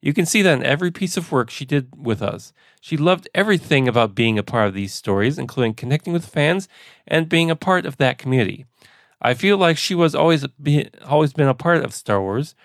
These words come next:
Her costumes tell a story, providing the su-,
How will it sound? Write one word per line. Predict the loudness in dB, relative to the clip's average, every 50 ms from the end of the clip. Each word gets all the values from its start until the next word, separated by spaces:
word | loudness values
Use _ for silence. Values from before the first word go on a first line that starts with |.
| _ _ -8
Her | -8 -6
costumes | -2 0 0 0 0 0 0 0 0 0 -2
tell | -2 -2 -2
a | -2 -2
story, | -4 -4 -2 0 2 2 2 2 0 -4
providing | -6 -10 -6 0 2 2 4 2 0 -2 -6 -10 _ _ _ _ _ _ _ _
the | -2 0 2 2 2
su-, | 0 -4 -4 -4 -4